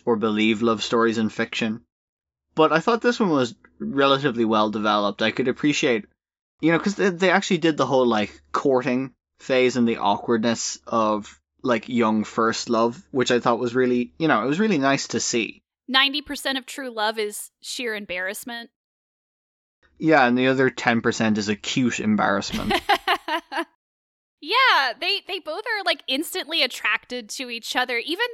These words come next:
Speaker 2: though the, the way that both characters are described is not particularly flattering, well, at least not physically. And, but they, but they're both very attracted to each other. They're both very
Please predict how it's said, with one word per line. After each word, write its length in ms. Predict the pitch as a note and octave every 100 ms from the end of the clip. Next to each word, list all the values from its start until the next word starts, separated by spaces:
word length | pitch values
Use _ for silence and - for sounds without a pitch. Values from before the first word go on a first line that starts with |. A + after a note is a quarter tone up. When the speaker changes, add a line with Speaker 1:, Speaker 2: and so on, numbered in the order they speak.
| G#4+
Speaker 2:
though 380 | E4 D#4+ D4 A3 -
the, 500 | A3+ B3+ B3 A#3+ - _ _ _ _ _
the 100 | B3+
way 240 | B3 C#4 G4+
that 160 | A4+
both 200 | C4+ -
characters 400 | - C4 B3 A#3
are 60 | A3
described 680 | A3+ - - A#3+ C#4 A3
is 120 | A3 A3
not 280 | G#3 B3
particularly 680 | B3+ - A#3 - A3 G#3+ F#3+
flattering, 840 | F3 - G#3+ A3 F#3 - D#3+ A3 A3 _ _ -
well, 100 | B3
at 80 | C#4
least 180 | C#4
not 220 | B3 - -
physically. 680 | G#3+ G#3+ - D3+ C3+ G3 _ _ _ _ -
And, 520 | A#3 A#3 A#3 A3 - -
but 120 | B3+
they, 140 | D4 D4
but 120 | C#4
they're 100 | C#4
both 260 | D#4+ F#4
very 260 | C#4 C4+ D#4
attracted 480 | D4 B3+ A3 B3+ G#3+
to 140 | A#3+
each 220 | A3+ G#3+ A3+
other. 240 | A3 G#3+
They're 140 | A3+
both 240 | A3+ B3 -
very 200 | D4